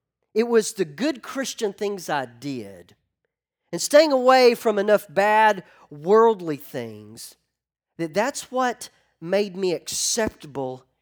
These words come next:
in God's eyes. Yes, I knew Jesus was necessary. I knew that without him, I was lost. But if God was really, if he was really serious about accepting me,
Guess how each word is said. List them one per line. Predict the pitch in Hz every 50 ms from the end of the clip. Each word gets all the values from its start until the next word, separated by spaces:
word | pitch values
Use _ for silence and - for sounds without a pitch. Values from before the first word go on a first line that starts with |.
| _ _ _ _ _ _
in | - 165 156 143
God's | 131 143 131 123 123 117 107 113
eyes. | 117 98 90 82 - - _ - - - - _ _ _
Yes, | 180 240 254 202 - - -
I | 202 214 202
knew | 196 202 208 226 269 294 302 302 302 302 302 285 - - _ _ _ 170
Jesus | 156 190 240 277 269 226 233 285 262 - -
was | 233 233 220 196 -
necessary. | 202 220 233 269 277 - 254 - - - 247 226 208 214
I | 208 214
knew | 240 285 339 311
that | 320 294
without | 254 247 196 277 294 302 285 254 -
him, | 285 285 294 294 302 302 294 - - - - - -
I | 240 254
was | 247 240 233 190 - 180 185
lost. | 196 196 202 202 190 165 120 98 95 - - - - - - - - - - - _ 427 _ _ _ _ _ _ _ _ _ _ _ _ _ _ _ _ _ _
But | 208 214 214
if | - -
God | - 285 320 311 269
was | 247 220 160 160
really, | 175 185 214 214 180 170
if | - -
he | 233 302 302
was | 277 262 202 - - - - -
really | 202 190 196 226 294 359 370 359 370 339
serious | - - - - - 277 285 277 269 247 - - -
about | 214 208 208 190 190
accepting | - - - - - 269 269 269 - - 233 190 165 151
me, | 135 131 123 123 123 123 127